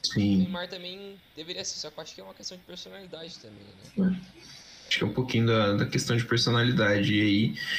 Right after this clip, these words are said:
Speaker 1: e aí acho que isso é ca-, isso é que assim, né? A gente pensa, é, no papel de, assim,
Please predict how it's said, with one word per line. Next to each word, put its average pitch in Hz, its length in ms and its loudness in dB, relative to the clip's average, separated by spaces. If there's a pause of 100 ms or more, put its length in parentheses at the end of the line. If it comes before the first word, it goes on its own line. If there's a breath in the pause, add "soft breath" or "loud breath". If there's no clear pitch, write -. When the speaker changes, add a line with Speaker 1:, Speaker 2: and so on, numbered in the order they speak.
(160 loud breath)
Speaker 1:
e 156 240 6
aí 160 200 6
acho 180 140 2
que - 80 2
isso 185 120 4
é - 60 4
ca-, - 180 2
isso 175 460 4 (400)
é 370 100 4
que 370 100 0
assim, 165 300 4
né? 135 160 6
A 127 80 4
gente 175 340 4
pensa, 170 720 2 (240)
é, 107 800 4 (340)
no 131 200 4
papel 139 420 2
de, 143 100 4
assim, 117 500 4